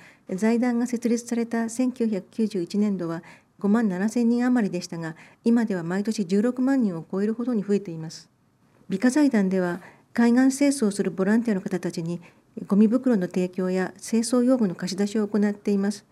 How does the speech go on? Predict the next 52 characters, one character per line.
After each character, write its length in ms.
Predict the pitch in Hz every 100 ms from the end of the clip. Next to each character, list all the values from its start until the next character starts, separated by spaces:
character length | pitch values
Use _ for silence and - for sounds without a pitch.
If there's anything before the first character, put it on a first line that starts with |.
| _ _ _ _
そ 160 | - 247
し 100 | 247
て、 280 | - 262 254 - - -
皆 180 | 233 262
さ 120 | 247
ん 80 | 196
に 60 | 180
集 120 | 226
め 80 | 240
て 100 | 240
い 40 | 196
た 100 | 175
だ 80 |
い 60 | 175
た 100 | 175
ゴ 140 | 175
ミ 120 | 180 165
は 140 | 151
美 120 | 165
化 100 | 202
財 160 | 208 214
団 160 | 190 156
が 100 | 151
回 200 | 185 180
収 160 | 180
し 60 | 180
て 100 | 180
い 80 | 170
ま 140 | 180
す。 120 | - _ _ - - _
で 160 | 202 226
す 120 | -
か 80 | 190
ら、 160 | 175
誰 240 | - 247 269
で 80 | 214
も 100 | 190
気 160 | 202
軽 180 | 220 254
に 200 | 269 277
海 240 | - 220
岸 200 | 214 220
清 140 | 226 214
掃 200 | - 165
に 180 | 160 -
参 180 | 185 175
加 120 | 175
が 100 | 170
で 100 | 165
き 100 | 170
ま 160 | 170 185
す。 160 | -